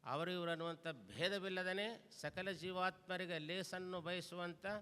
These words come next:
ಏಕೈಕ ಪುಣ್ಯಾತ್ಮರು ಜಗದ್ಗುರು ಸಿದ್ಧಾರೂಢ ಮಹಾತ್ಮರು. ಅಂಥ ಪುಣ್ಯಾತ್ಮರು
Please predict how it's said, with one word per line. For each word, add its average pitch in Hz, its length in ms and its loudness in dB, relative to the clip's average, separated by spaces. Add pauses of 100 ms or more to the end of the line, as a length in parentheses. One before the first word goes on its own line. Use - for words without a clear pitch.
(460)
ಏಕೈಕ 196 440 -2
ಪುಣ್ಯಾತ್ಮರು 190 920 0 (440)
ಜಗದ್ಗುರು 151 520 -2
ಸಿದ್ಧಾರೂಢ 151 460 -4
ಮಹಾತ್ಮರು. 139 600 -4 (720)
ಅಂಥ 147 300 -6 (380)
ಪುಣ್ಯಾತ್ಮರು 190 760 0